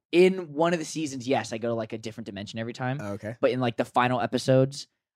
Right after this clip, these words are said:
Speaker 1: I, like, train in this alternate dimension
Speaker 2: Whoa.
Speaker 1: for, like, <laughs> thousands of years.
Speaker 2: <laughs> Dude, I can't believe I've never checked this out, bro.
Speaker 1: Bro, I
Speaker 2: This
Speaker 1: watched,
Speaker 2: is
Speaker 1: I watched some episodes
Speaker 2: uh,
Speaker 1: of Peyton. Peyton had never seen it,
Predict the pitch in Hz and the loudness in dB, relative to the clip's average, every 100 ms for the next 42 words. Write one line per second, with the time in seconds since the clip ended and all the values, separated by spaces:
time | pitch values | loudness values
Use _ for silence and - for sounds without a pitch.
0 | _ 120 117 110 - - - 127 117 123 | _ -2 -2 -4 -6 -6 -4 -2 -2 -2
1 | 127 127 - 120 113 - 117 - 120 107 | -4 -6 -8 -8 -6 -2 -2 -2 -6 -6
2 | 104 104 - 120 131 110 117 117 120 - | -6 -6 -6 -6 -6 -8 -8 -6 -6 4
3 | 147 127 - - 185 147 - 165 220 185 | 6 6 0 4 6 6 2 -6 -6 -6
4 | - 151 170 170 156 190 - - - _ | -6 -10 -4 -2 -2 -4 -6 -14 -20 _
5 | - - - - 679 587 508 571 523 - | -2 0 0 -2 8 10 10 6 6 6
6 | 240 554 415 480 320 285 285 277 262 269 | 8 8 8 8 8 6 2 2 2 0
7 | 269 254 - 240 233 240 240 240 - - | 2 -2 4 8 8 8 8 10 8 6
8 | 427 370 - 214 247 294 294 - - - | -2 -4 6 8 10 10 8 2 -8 2
9 | 196 208 233 220 190 180 226 190 180 170 | 4 6 4 4 4 4 4 4 4 0
10 | 151 160 175 160 156 165 160 160 165 165 | -2 -2 -6 -2 -2 2 2 2 -2 -4
11 | 185 | -4